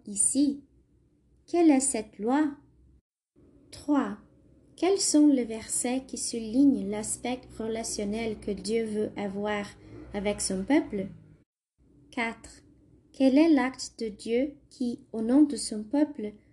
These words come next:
forme la base de cette relation d'alliance ? C'est clair, la nouvelle alliance n'est pas très différente de l'ancienne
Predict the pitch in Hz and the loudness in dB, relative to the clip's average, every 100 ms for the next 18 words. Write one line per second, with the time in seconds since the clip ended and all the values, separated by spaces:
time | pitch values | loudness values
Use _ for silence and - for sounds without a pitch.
0 | _ _ _ - 262 285 269 240 226 214 | _ _ _ 0 2 6 4 4 0 -2
1 | 247 269 262 208 220 - 262 262 - 240 | 2 2 0 -2 -6 -4 -4 -4 -4 -2
2 | 226 214 214 - 285 285 208 190 311 415 | 0 -2 -2 4 6 6 2 -2 -2 -4
3 | - - - _ _ _ _ _ _ _ | -10 -12 -18 _ _ _ _ _ _ _
4 | _ _ _ - - 240 - 254 214 196 | _ _ _ -6 -4 -2 0 -2 -2 -6
5 | - _ _ _ - 247 247 220 233 262 | -16 _ _ _ 0 2 2 2 2 2
6 | 269 214 214 233 254 - - _ _ _ | 2 0 -2 -2 -4 -8 -14 _ _ _
7 | 240 254 262 254 254 302 302 294 294 226 | -4 -4 -2 -6 2 4 6 4 0 -8
8 | 202 220 240 - 202 220 226 220 - 269 | -6 -6 -6 -8 -6 -6 -4 -4 0 4
9 | 285 277 | 6 4